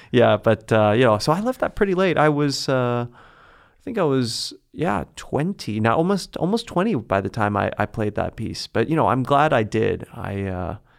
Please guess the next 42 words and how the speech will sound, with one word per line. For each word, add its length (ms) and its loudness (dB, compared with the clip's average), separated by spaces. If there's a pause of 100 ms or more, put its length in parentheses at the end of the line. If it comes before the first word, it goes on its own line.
it 60 -2
was 240 -2
very, 680 -2 (640)
it 80 0
was, 140 -2
that 140 4
was 140 2
good. 460 2
Some 280 -2
things 580 -2 (720)
you 600 0
should 400 0
learn 680 0 (220)
when 340 -4
at 120 -2
a 40 -2
younger 280 -2
age. 140 -2
Like, 220 -2
I 140 -2
think 220 -4
that 160 -4
Tchaikovsky, 640 -6
for 140 -6
example, 540 -4 (440)
uh, 140 0
Tchaikovsky 400 -6
Violin 280 0
Concerto, 400 -4
it's 220 -6
one 120 -2
of 60 -2
those 120 -2
things 160 -4
I've 180 0
heard 180 0
that 220 0
people 300 -2
who 140 -2
learn 240 0
it 60 -6
later 440 0